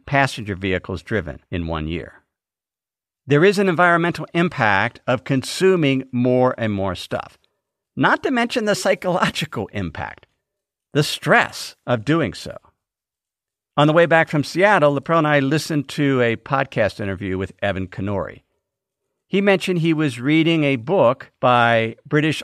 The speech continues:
architectural designer John Paulson. The book is titled Minimum. It was published in nineteen ninety-six.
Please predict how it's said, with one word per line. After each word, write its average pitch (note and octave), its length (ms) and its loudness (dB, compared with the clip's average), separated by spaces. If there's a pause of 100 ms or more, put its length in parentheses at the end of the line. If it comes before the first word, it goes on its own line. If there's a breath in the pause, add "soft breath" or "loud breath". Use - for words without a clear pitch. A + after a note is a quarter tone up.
architectural C3+ 720 -2
designer G#2 680 -2
John A2 320 -2
Paulson. C3+ 600 -2 (720)
The A#2 60 -8
book C3+ 200 2
is A#2 160 -4
titled A#2 380 2
Minimum. A2 480 0
It A2 80 -10
was A2 160 -6
published B2+ 520 -2
in A2 140 -4
nineteen G#2 320 -6
ninety-six. E2 720 -10